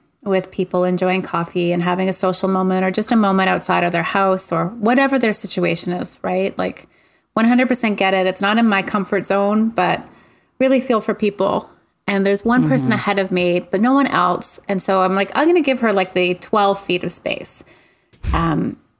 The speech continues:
Speaker 1: and then it took her, like, five minutes to choose between, there's just, like, two leftover types of pastry at the end of the day.
Speaker 2: <laughs>
Speaker 1: And she kept going back and forth and asking, like, which croissant was better. And I was like, "Neither of these are gonna be good. It is four thirty." <laughs>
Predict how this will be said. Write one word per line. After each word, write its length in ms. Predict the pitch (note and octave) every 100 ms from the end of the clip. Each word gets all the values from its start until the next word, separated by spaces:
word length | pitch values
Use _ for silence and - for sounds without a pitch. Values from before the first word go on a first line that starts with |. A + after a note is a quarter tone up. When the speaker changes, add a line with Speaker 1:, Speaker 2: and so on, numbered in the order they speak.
| _ -
Speaker 1:
and 160 | F#3
then 280 | F#3+ G#3 G3
it 80 | G#3+
took 300 | - B3 A#3
her, 180 | C#4 C#4
like, 200 | B3 A3
five 420 | - G3 F#3+ F3+
minutes 340 | F#3 F#3+ A#3+ -
to 80 |
choose 300 | G#3 - G3+
between, 480 | G3+ - G3 F#3 F3 - -
there's 220 | G#3 G3+
just, 160 | A3+ C4+
like, 180 | B3+
two 240 | - A3 F#3+
leftover 680 | F#3 F3+ - F3 F3+ F3 -
types 320 | - F3+ -
of 100 | F3+
pastry 500 | - F3+ - B3 B3+
at 100 | B3
the 100 | A#3+
end 100 | A#3+
of 80 | A#3+
the 80 | A#3
day. 440 | A#3 A#3 C4 C#4+ -
Speaker 2:
<laughs> 60 | - _ _ _ _ _ - -
Speaker 1:
And 240 | C4+ A#3+ A3 - - - -
she 160 | -
kept 240 | A#3+ A#3 A#3
going 180 | G3 F#3+
back 240 | A3 A#3
and 160 | F#3 -
forth 460 | E4 D#4+ D#4 D4
and 100 | A3
asking, 400 | G3 G#3+ - G#3
like, 160 | F#3+ F3+
which 260 | A3 A3+ -
croissant 500 | A3 - C4 C4+ B3+
was 140 | B3
better. 520 | A#3+ A#3+ A3+ A3+ A3
And 140 | G#3 F3+
I 60 |
was 100 | F3
like, 180 | F3+ F3+
"Neither 560 | G#3 G#3+ A3 C4+ D#4+ C4
of 80 | F#3+
these 160 | F3+
are 100 | F3+
gonna 200 | F3+ F3
be 140 | E3+ E3+
good. 340 | G3 F3+ E3
It 140 | F3
is 200 | E3+ D#3
four 320 | - - G3+ G3
thirty." 800 | - - F3 B3 - - D#4+
<laughs> 100 | -